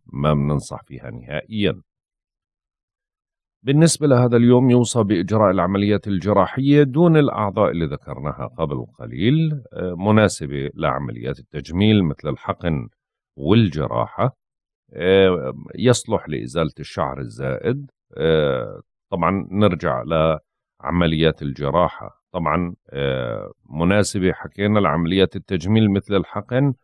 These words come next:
والجراحة، ولكن إحنا قلنا إنه الجراحة بالرأس والرأس نقطة حساسة، فما بنصح بالجراحة. خلينا على الحقن أو عم تنظيف بشرة، علاج بشرة، شغلات زي هيك، ولكن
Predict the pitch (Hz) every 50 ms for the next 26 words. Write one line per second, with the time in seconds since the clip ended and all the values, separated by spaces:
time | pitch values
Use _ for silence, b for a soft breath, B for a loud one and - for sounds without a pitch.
0 | _ _ _ _ _ _ _ _ 85 95 113 139 151 151 135 98 82 82 73 57
1 | 50 50 50 - - - 57 60 69 73 82 95 101 95 - - 101 95 65 -
2 | - - 80 71 73 92 92 85 73 60 53 58 67 67 69 69 71 69 65 76
3 | 80 87 92 90 78 - - 87 76 71 76 71 - 71 85 104 110 - - -
4 | - - - - - 65 65 67 - 73 87 - - - - - - 95 92 -
5 | - _ - 73 - - 78 - - - 101 101 107 104 - 139 151 147 - _
6 | _ _ _ _ _ _ _ _ 90 87 90 98 101 85 87 90 78 - 78 67
7 | - - 64 62 58 60 58 55 53 53 - 57 57 53 - - 90 95 104 101
8 | 85 71 62 64 67 67 64 - - - - 113 - 127 120 117 117 107 - _
9 | _ _ _ _ _ _ _ _ - 90 90 80 67 58 64 65 67 65 62 -
10 | _ _ 82 78 73 67 69 - _ - 73 98 120 - - 123 107 101 101 101
11 | 98 98 95 95 92 - 50 - 69 71 71 71 69 62 67 64 95 98 - -
12 | 120 107 104 98 - - 73 71 78 78 71 - 65 65 64 85 117 135 - -
13 | 90 82 85 82 - - 95 107 127